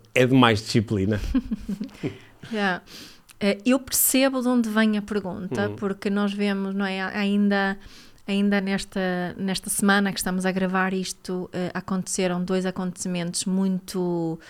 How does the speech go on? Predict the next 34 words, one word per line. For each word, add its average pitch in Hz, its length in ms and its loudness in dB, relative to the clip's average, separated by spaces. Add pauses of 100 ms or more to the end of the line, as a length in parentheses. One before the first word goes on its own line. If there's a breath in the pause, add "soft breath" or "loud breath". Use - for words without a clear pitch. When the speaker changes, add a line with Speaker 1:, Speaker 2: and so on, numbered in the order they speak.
(300 loud breath)
Speaker 2:
muito, 220 340 8
muito 196 200 0
graves 185 340 4
de 185 60 -2
sc-, - 300 -4
school 190 300 -2
shootings, 208 540 0
de, 175 260 2
Speaker 1:
Hum. 131 120 0
Speaker 2:
não 180 80 0
é, 175 80 -2
t-, - 180 -12
eh, 185 200 -2
um 185 260 -2
em 180 100 0
São 185 280 0
Paulo, 180 380 0
outro 175 420 -4
nos - 300 -8
Estados 175 300 -4
Unidos. 190 320 -6 (600 loud breath)
Ahm, 180 680 -2 (140)
e, 185 360 -2
e, 185 640 -2 (360)
ahm, 175 500 -4 (680 soft breath)
e 208 120 6
é 226 40 10
muito 240 320 6
grave, 220 440 6
e 202 60 4
é, 202 160 2
e 202 180 2
é 202 40 4
devastador, 202 800 2